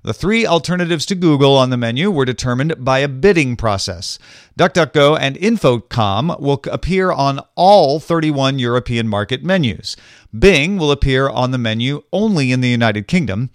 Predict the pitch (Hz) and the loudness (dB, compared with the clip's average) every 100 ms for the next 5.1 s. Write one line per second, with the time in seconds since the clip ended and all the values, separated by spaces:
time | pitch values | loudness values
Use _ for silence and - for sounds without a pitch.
0 | - _ - 101 - 156 139 147 143 139 | -18 _ -10 -8 0 0 2 0 0 -2
1 | 127 131 139 139 131 127 - - 131 123 | -2 0 0 2 0 0 -8 -6 -6 -6
2 | - 185 180 90 - - 107 104 101 95 | -6 2 2 2 -10 -12 -10 -6 -4 -6
3 | - 110 117 - 117 117 - 95 101 - | -6 -6 -6 -6 -8 -8 -4 -4 -6 -4
4 | 147 110 87 87 - 95 110 101 98 - | -4 -4 -6 -12 -12 -8 -8 -6 -8 -10
5 | - | -20